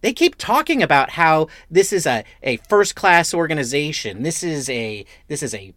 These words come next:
big market organization. We're gonna, we're gonna do whatever it takes to win. We are just as good and just as strong as the Yankees and the Dodgers.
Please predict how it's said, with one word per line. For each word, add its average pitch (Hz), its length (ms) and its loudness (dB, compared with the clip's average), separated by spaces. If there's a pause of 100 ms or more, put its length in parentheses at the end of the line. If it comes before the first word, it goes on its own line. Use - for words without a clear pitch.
(100)
big 190 300 10
market 143 560 -2
organization. 113 760 -4
We're 160 140 -4
gonna, 110 220 -4 (180)
we're 151 80 -6
gonna 139 120 -2
do 104 140 -12
whatever 170 420 2
it - 140 -2
takes - 380 -4
to 143 100 -6
win. 120 460 -4 (280)
We 170 360 -2
are 127 360 2
just 190 440 -2
as 139 200 -2
good 143 320 2
and 117 140 -2
just - 320 -4
as 160 140 -4
strong 127 600 -2
as 104 200 -10
the 107 120 -12
Yankees 160 600 -4
and 127 220 -4
the 120 40 -4
Dodgers. 98 600 -6